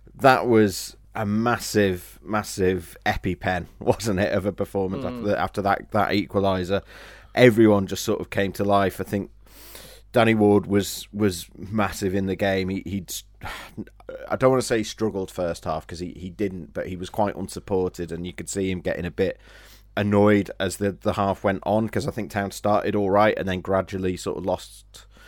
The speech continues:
Speaker 1: lost control of the game, which then ended up in the goal.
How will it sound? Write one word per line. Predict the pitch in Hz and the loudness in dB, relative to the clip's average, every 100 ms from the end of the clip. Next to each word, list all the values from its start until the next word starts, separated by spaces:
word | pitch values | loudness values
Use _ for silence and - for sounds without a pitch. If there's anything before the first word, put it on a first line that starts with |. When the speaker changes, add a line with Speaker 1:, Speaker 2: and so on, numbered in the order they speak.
| - - | -12 0
Speaker 1:
lost | 104 - | 0 0
control | 104 - 107 104 | -4 2 4 4
of | 98 | 2
the | 95 | 0
game, | 104 101 95 | 0 0 0
which | 92 - | -4 -4
then | 92 | -4
ended | 95 95 90 | -2 -2 -2
up | 92 98 | -2 -4
in | |
the | 90 | -6
goal. | 85 98 101 95 | 0 2 2 0